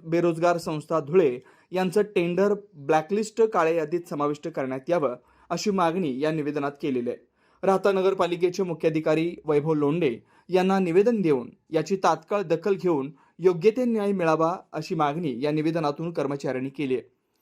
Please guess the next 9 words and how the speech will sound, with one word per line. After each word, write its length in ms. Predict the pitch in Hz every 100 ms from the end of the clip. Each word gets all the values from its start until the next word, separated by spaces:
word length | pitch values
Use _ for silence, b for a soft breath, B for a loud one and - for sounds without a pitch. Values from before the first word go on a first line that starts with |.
| _ 165
यावेळी 360 | 165 165 175 190 - -
राहता 320 | 175 175 202
नगरपालिकेचे 720 | 190 180 175 165 160 165 175 175
कंत्राटी 440 | 151 139 151 160
कर्मचारी 600 | 151 143 147 170 143 127 - -
मोठ्या 300 | 190 185 202
संख्येने 400 | 202 160 160 165
उपस्थित 320 | 156 127 147 127
होते. 220 | 131 131